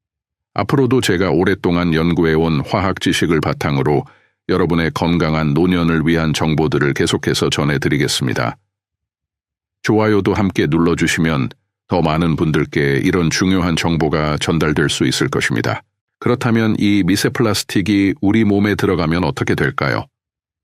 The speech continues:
많은 분들이 궁금해하시는 부분일 텐데요. 제가 분자 생물학과 화학을 연구해온 경험을 바탕으로 자세히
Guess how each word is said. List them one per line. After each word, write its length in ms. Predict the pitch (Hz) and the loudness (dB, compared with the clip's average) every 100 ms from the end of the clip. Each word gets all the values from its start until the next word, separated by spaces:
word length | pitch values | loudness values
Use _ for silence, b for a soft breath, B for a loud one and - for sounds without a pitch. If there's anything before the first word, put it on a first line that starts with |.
| _ _ _ _ _ _ - | _ _ _ _ _ _ -4
많은 300 | 95 123 120 | 0 2 2
분들이 380 | 117 104 107 101 | 2 2 2 2
궁금해하시는 840 | 104 101 101 101 95 - 92 87 | 2 2 2 2 0 0 0 0
부분일 380 | 92 90 85 76 | 0 0 0 0
텐데요. 540 | 101 78 73 78 62 - _ _ _ _ _ | 0 0 0 0 -2 -8 _ _ _ _ _
제가 460 | - 92 95 87 73 | -4 -2 0 0 -2
분자 480 | - 101 98 98 87 | 0 0 2 0 0
생물학과 680 | 78 120 117 110 92 104 90 | 0 0 2 0 -2 -2 -2
화학을 520 | - 107 101 92 90 | 0 0 0 2 2
연구해온 720 | 80 85 82 90 92 85 82 | 2 2 0 0 2 2 0
경험을 460 | 78 85 87 92 87 | 0 -2 0 0 0
바탕으로 580 | 82 - 90 78 80 73 | -2 -2 -2 0 0 0
자세히 540 | - 80 - 82 67 | -2 -2 0 0 0